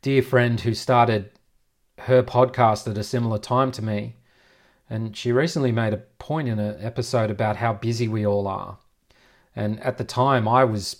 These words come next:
stuck in traffic thinking, "Yes, we're all so busy,"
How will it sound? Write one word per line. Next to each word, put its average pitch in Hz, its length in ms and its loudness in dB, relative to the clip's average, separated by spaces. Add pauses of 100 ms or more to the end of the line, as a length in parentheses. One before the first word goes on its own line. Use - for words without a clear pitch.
stuck - 340 -2
in 120 140 -2
traffic 135 440 0
thinking, 117 440 -8
"Yes, 135 420 -4
we're 135 180 2
all 135 200 -2
so 143 440 0
busy," 120 520 -4